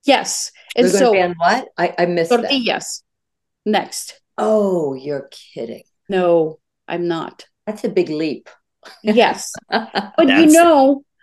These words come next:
Speaker 1: that
Speaker 3: that's
Speaker 1: our
Speaker 3: what corporations do.
Speaker 1: Yes.
Speaker 3: They
Speaker 1: But our
Speaker 3: divide.
Speaker 1: side was also so monochromatic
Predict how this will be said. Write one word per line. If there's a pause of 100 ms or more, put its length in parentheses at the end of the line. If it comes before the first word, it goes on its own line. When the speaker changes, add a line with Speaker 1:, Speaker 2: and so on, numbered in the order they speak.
(140)
Speaker 1:
that
Speaker 3:
that's
Speaker 1:
our
Speaker 3:
what
corporations
do. (360)
Speaker 1:
Yes.
Speaker 3:
They
Speaker 1:
But
our
Speaker 3:
divide.
Speaker 1:
side
was
also
so (760)
monochromatic